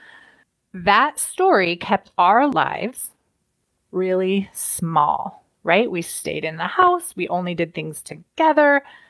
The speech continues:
There was no separation. It led to exhaustion, resentment, probably overparenting. It was also okay at the same time, right? Because we didn't know anything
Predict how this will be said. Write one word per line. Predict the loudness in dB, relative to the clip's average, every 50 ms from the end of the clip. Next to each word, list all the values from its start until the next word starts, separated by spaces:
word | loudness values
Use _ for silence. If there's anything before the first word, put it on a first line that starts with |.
| _ _ _
There | 0 0 0
was | 0 -2 -4 -4
no | 0 2 4 4 4
separation. | 2 2 2 0 2 2 -2 -2 -2 -2 -4 -6 -8 -10 -10 -10 -10
It | -12 -10 -4
led | -2 -2 -2 -2 -4 -10
to | -12 -10 -10
exhaustion, | -10 -10 -2 2 2 4 4 2 -2 -8 -10 -4 -2 0 0 2 2 2 0
resentment, | -2 -4 -2 0 2 2 2 2 -2 -4 -4 -4 -2 -2 -2 -2 -4 -6 -8 _
probably | -2 -2 0 2 0 0 0 -4 -2
overparenting. | 0 0 2 2 0 -2 0 -2 -2 -2 0 0 -2 -2 -2 -4 -8 -8 -8 -8 -10 -10 -10 -10 -12 -12 _ _ _ _ _ _ _ _ -20 _ _ _
It | 0
was | 0 2 2
also | 2 2 2 2 0 -2 0
okay | 2 0 0 0 0 0 0 2 2 2
at | 0 -2
the | -8 -8
same | -6 -6 -6 -6 -8
time, | -6 -4 -4 -4 -2 0
right? | 0 0 0 -2 -6
Because | -6 -2 -2 -2 -2
we | -2 -6 -2
didn't | 0 2 2 2 2 2
know | 4 4 6 6 4 4 2 0 -2 -6
anything | -6 -4 -4 -4 -4 -4 -6 -6 -6 -8 -8 -8 -8 -8 -8